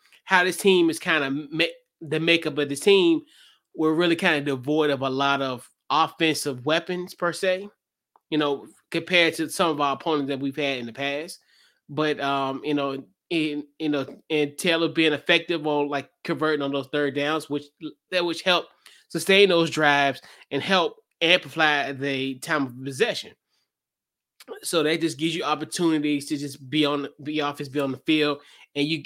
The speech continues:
and you tire out the defense. 'Cause we all know if you tire out that defense, you know, that's a key. That's a major key to get, you know, to get a victory.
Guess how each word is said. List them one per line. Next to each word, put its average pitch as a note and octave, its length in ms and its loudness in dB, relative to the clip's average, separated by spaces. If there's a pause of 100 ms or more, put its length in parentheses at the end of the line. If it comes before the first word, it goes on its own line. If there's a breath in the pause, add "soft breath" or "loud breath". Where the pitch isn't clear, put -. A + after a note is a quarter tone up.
(100)
and D3+ 100 2
you C#3+ 120 -2
tire D3+ 300 0
out C#3+ 180 -4
the E3+ 140 -2
defense. A2 360 -12
'Cause B2+ 160 -12
we C#3+ 100 -2
all D#3+ 240 0
know D3+ 260 0
if B2+ 120 -8
you D#3 80 -14
tire D3+ 220 -2
out C#3+ 140 0
that C3 160 -8
defense, C3+ 580 -6 (540)
you C3 80 -6
know, A2+ 300 -10 (800)
that's - 240 -4
a D3 40 -6
key. G3+ 300 -2
That's C3+ 180 -4
a D3+ 60 -2
major C#3+ 280 4
key F3+ 260 -4
to C#3+ 80 -2
get, C#3+ 340 0
you D3+ 80 0
know, C3+ 100 0
to B2 160 -8
get C#3 160 2
a C3 80 0
victory. A2 580 -4